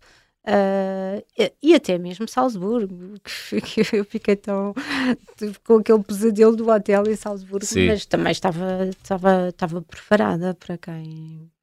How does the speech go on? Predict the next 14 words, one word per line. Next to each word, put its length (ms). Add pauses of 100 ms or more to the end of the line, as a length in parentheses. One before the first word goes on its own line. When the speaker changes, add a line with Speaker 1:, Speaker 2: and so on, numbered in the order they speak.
(120)
Speaker 1:
para 100
quem 140
se 100
desloca 260
em 60
cadeira 320
de 60
rodas. 140
Speaker 2:
Cidade 240
da 60
música, 480 (260)
Speaker 1:
Uhum. 320
Speaker 2:
não 160
é? 140